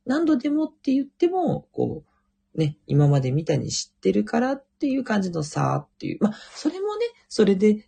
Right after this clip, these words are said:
なんか、ただそれを定着させるためだったら、そういう目的だったらいいかもしれないんですけど、多分ね、だんだんと、また知ってることだらけだなっていう、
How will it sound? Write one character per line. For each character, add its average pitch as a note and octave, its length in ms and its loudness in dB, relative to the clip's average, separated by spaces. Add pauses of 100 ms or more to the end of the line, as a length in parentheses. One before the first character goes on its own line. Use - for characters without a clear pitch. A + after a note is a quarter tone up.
な A#3 100 6
ん A3 40 0
か、 D#3+ 140 0
た A#3 180 0
だ D#3+ 140 4
そ F3 160 0
れ G3+ 60 4
を G3+ 80 2
定 A3 260 2
着 A#3 200 -4
さ B3+ 140 -2
せ D4+ 100 -2
る D4 120 0
た D4+ 100 -4
め F4+ 120 -2
だ F#4+ 100 -2
っ - 100 -6
た D#3+ 120 2
ら、 C3+ 140 0
そ G#3 140 0
う D#4+ 40 2
い - 20 2
う D#4+ 40 4
目 D#4+ 140 0
的 - 240 -4
だ G4 100 2
っ G4+ 60 -10
た A3+ 100 -2
ら - 80 0
い - 80 -6
い D#3+ 140 0
か B2 140 -2
も - 180 -6 (100)
し - 140 -4
れ A2+ 80 -2
な G#2+ 140 -6
い G#2 60 -10
ん G2 100 -14
で - 80 -20
す - 100 -20
け F#3+ 100 -14
ど、 F#3+ 320 2 (720)
多 E4 100 2
分 F#3+ 140 4
ね、 C3+ 100 2
だ D#3+ 200 0
ん A3+ 100 6
だ A#3 140 4
ん D#3 100 -2
と、 B2 380 -2 (200)
ま D#3+ 120 -6
た A3 120 -6
知 - 140 -6
っ - 40 -20
て - 120 2
る A3 100 4
こ G#3+ 120 -2
と G3+ 100 -2
だ F3 120 0
ら D3 100 2
け A#2+ 100 -6
だ A2+ 100 -6
な C3 120 -4
っ C3+ 80 -10
て - 200 -4
い A#3 140 4
う、 A#3+ 100 -4